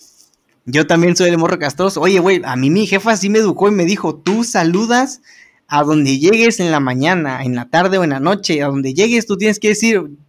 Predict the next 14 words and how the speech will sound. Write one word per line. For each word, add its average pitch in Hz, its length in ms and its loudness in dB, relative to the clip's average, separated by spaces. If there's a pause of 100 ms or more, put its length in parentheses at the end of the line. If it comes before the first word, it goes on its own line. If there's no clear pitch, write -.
(180)
'Buenas 180 340 -2
tardes, 202 380 2
noches, 185 640 -2 (220)
ya 147 160 -2
son 175 240 -2
noches', 208 280 -2
como 147 200 -4
sea, 220 220 2
güey". 127 240 -6 (420)
Entonces 156 240 -2
yo 190 60 4
llego, 233 320 2
"Buenos 156 280 -2
días". 233 380 -2